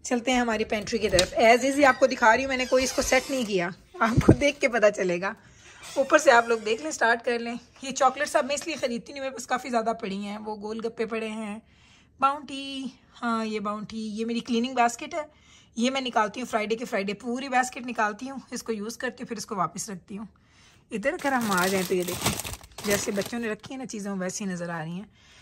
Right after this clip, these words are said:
तो ये सारी चिप्स वगैरह हैं, चिप्स के पीछे जो ये एक बड़ी बास्केट है, ये भरी है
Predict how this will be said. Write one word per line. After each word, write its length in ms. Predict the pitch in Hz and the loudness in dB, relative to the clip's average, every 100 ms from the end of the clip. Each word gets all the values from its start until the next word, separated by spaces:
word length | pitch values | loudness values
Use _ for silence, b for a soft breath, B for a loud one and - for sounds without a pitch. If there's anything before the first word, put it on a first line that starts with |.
| b b | b b
तो 60 | 247 | -4
ये 160 | 277 | -2
सारी 220 | 285 269 269 | 0 -2 -2
चिप्स 280 | 277 - 349 | -8 -8 -6
वगैरह 280 | 320 285 | -4 -4
हैं, 80 | 269 | -6
चिप्स 260 | - 302 - | -8 -10 -8
के 80 | - | -8
पीछे 220 | 277 302 | -6 -6
जो 120 | 254 | -4
ये 260 | 233 214 339 | -4 0 0
एक 120 | 311 | 2
बड़ी 160 | 214 220 | 4 6
बास्केट 400 | 202 208 - - | 6 6 4 2
है, 220 | 220 233 | 4 4
ये 60 | 233 | 2
भरी 240 | 202 202 196 | 2 2 2
है 180 | 170 | 0